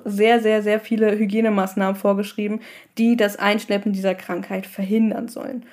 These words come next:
Und für alle, die es mehr interessiert, es gibt eine Schweinehygieneverordnung. Da kann man all dies sehr gründlich nachlesen und vielleicht gibt es dem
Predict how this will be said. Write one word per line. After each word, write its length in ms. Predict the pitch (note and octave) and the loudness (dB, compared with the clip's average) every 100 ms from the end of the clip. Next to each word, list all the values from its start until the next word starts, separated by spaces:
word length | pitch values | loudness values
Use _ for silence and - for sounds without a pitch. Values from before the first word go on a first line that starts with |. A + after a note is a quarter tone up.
| - - _ | -20 -20 _
Und 280 | - A3 A3+ | -4 -2 0
für 180 | - A3+ | 2 6
alle, 200 | C4 C#4+ | 6 6
die 100 | C4 | 4
es 240 | B3+ - | 0 0
mehr 220 | A#3+ B3 C4+ | 4 6 4
interessiert, 440 | C4+ A#3 C#4+ A#3+ | 0 -2 -2 0
es 140 | G#3 | -2
gibt 160 | B3+ G#3+ | -2 -2
eine 400 | G#3 G#3 G3+ G3 - | 0 0 0 -4 -8
Schweinehygieneverordnung. 1600 | - G3+ A#3 C4 B3+ B3 G3 A3+ C4+ C4+ - F3+ F#3+ A3 C4 C#4+ - - | -4 2 4 6 4 2 0 4 4 2 -2 -2 -2 0 0 -2 -10 -4
Da 160 | - A3 | 2 2
kann 220 | A3 A3+ | 2 2
man 200 | A3+ G#3+ - | 2 2 0
all 220 | A#3+ C4 | 2 2
dies 300 | A#3+ A#3+ A#3+ | 4 0 0
sehr 360 | - G#3 A3 A3+ | -6 0 4 4
gründlich 500 | A3+ G#3+ G#3 G#3 G3+ | 2 -4 -2 -6 -4
nachlesen 640 | F#3+ G3 G#3 G#3 G3 G3 C4 | -4 -4 -4 -2 -2 -2 -2
und 200 | G#3 G3+ | -4 -4
vielleicht 400 | G3 F#3+ F#3+ G3 | -2 0 -2 -4
gibt 240 | G3+ - | -8 -8
es 100 | G3 | -6
dem 160 | F#3+ | -6